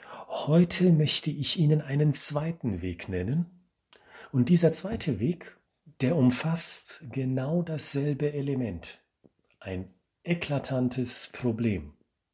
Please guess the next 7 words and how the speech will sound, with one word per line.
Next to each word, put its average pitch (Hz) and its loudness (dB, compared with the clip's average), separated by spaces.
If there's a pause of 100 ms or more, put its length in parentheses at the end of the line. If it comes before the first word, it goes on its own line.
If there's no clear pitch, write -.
(640)
Aber 120 -2
anders. - 2 (1120)
Denn 120 4
wissen 151 6
Sie, 147 -2 (240)
ich - -6
mache 127 -4